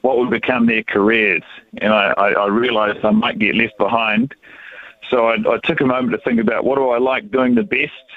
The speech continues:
and what am I the best at doing. And the, uh, the market equilibrium there in the crosshairs was being funny. And so I thought, well, what I'll do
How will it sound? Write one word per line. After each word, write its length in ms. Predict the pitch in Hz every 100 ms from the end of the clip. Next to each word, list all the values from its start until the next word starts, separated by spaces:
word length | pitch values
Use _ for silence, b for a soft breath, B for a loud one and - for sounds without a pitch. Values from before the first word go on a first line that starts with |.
| -
and 180 | - 104
what 120 | 123
am 100 | 139 127
I 100 | 120
the 80 |
best 320 | 107 123 120 -
at 140 | 104
doing. 440 | 123 127 120 160 202 _ _ _ B B - _
And 220 | - 117
the, 160 | 117 117
uh, 120 | 117
the 100 | 107
market 420 | 120 139 147 139
equilibrium 580 | 127 - 120 131 139 123
there 160 | 113 110
in 80 | 110
the 80 |
crosshairs 580 | 107 131 120 - 107 98
was 280 | 110 113 107 - - -
being 260 | 214 151 127 -
funny. 360 | 151 151 107 - - -
And 180 | 104 104
so 120 | - 107
I 100 | -
thought, 220 | 120 107
well, 340 | 113 110 107 117 _ - B B B B -
what 160 | 127
I'll 160 | 127 107
do 460 | 98 113 95 110